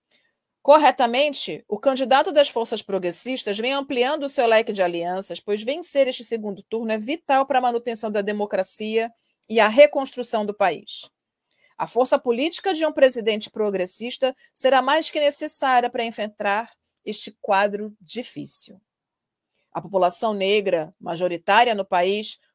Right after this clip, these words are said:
votou em peso em Lula e ainda elegeu vários parlamentares importantes, representantes da luta antirracista. Destaque para a eleição da deputada estadual Ediane Maria, do psol, em São Paulo,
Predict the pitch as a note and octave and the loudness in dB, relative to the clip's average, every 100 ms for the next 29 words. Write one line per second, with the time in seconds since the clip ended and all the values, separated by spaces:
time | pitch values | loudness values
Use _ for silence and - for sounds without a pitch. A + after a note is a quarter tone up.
0 | _ E3+ E3+ G#3+ A3+ B3 - A3 A#3 A3 | _ -10 -6 -4 -2 -4 0 8 8 8
1 | G3 F#3 F#3 F3 D#3+ C#3+ _ _ E3+ F3+ | 2 -6 -4 -4 -4 -8 _ _ -2 0
2 | G#3+ G#3 G3+ F#3+ G3 G#3+ F3+ F#3+ G#3 G#3+ | 0 -2 0 -2 -2 -4 0 2 2 2
3 | - G#3 G#3+ F#3 F#3+ G3 F#3 F#3 G3 G3 | -2 -6 -4 -6 -6 -4 -4 -4 -8 -8
4 | G3+ F#3+ - E3+ E3 - - - _ _ | -8 -6 -8 -8 -10 -14 -16 -16 _ _
5 | - F#3+ F3+ F3+ G3 F#3 F3 F3 F3+ G3 | -4 -2 -2 -6 -8 -4 -2 0 -2 -4
6 | F#3 F#3+ G3 - D3+ - - G#3 _ _ | -8 -6 -6 -6 -10 -14 -16 -20 _ _
7 | _ _ _ _ _ D#3+ E3 - G#3 A#3 | _ _ _ _ _ -8 -6 0 0 0
8 | C4+ C#4 _ - A3 G#3+ G#3+ G3+ - C4 | -6 -18 _ 2 4 6 4 0 -2 -2
9 | C4 A#3+ A#3 A3 G#3+ G3+ G#3 G#3+ G3 F3+ | 0 0 -2 -2 -2 0 -2 -2 -2 0
10 | E3+ F3+ - G#3 F#3+ F#3 G3 B3+ D4+ C4+ | 2 2 0 -4 -4 -2 -2 -2 -2 -2
11 | G#3+ G3+ A3+ F#3 F3 - - E3+ G3 G3 | -2 -2 -2 -4 -8 -10 -4 -4 -4 -6
12 | F3 D#3+ D#3+ D#3 F3 A3 | -10 -10 -4 -2 -2 -6